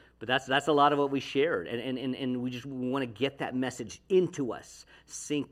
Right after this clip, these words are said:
sink that message into us. Um, I talked about this book. I, I quoted from it a little bit, a few times in there,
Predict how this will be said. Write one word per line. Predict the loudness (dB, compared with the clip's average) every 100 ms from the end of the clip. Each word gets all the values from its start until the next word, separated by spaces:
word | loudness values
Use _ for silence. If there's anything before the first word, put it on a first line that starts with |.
| -12
sink | -4 -4 -4
that | -6
message | -4 -6 -6 -6
into | -6 -6
us. | -10 -12 -20 -18 -4
Um, | 0 0
I | -2
talked | 2 2 4
about | 6 6
this | 4 -4
book. | 0 0 0 -6
I, | -8 -8 -8
I | -10
quoted | -4 -2 -2 -2
from | 0 0
it | 0
a |
little | 0 0 0
bit, | 0
a | -4
few | -4 -6
times | -4 -4 -4
in | -4
there, | -2 -2 -4